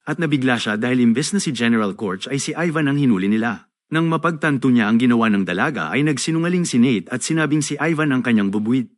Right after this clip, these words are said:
Lumalabas na ang lahat ng ginawa ni Dom ay para lang i-frame up ang kanyang tiyuhin.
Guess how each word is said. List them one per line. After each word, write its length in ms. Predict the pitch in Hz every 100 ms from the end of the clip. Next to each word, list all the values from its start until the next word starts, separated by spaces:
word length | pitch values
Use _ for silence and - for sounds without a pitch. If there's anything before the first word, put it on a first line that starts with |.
| _ _ 143
Lumalabas 640 | 156 175 220 165 104 -
na 80 | 143
ang 80 | 131
lahat 240 | 123 123
ng 160 | 127 120
ginawa 320 | 113 107 92
ni 80 | 90
Dom 320 | 85 127 98
ay 80 | 131
para 240 | 156 175
lang 160 | 196 180
i-frame 400 | 151 - 147 147
up 160 | 117 120
ang 160 | 123
kanyang 320 | 123 101 90
tiyuhin. 540 | 117 120 139 131 82